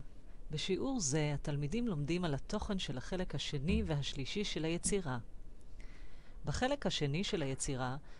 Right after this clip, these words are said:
בו עוסקים בפריט הלמידה היחידני ובמליאה לכל כלי תפקיד, התלמידים מזהים את התפקידים שכלי הבית מקבלים, ועומדים על הקשר שבין הכלים לתפקידיהם,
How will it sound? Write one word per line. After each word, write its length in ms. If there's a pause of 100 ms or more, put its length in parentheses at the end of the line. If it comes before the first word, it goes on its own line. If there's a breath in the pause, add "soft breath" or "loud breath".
(140 loud breath)
בו 100
עוסקים 420
בפריט 380
הלמידה 400
היחידני 720
ובמליאה 600
לכל 460
כלי 180
תפקיד, 500 (420 loud breath)
התלמידים 440
מזהים 460
את 120
התפקידים 520
שכלי 320
הבית 380
מקבלים, 560 (480 loud breath)
ועומדים 420
על 100
הקשר 440
שבין 380
הכלים 400
לתפקידיהם, 800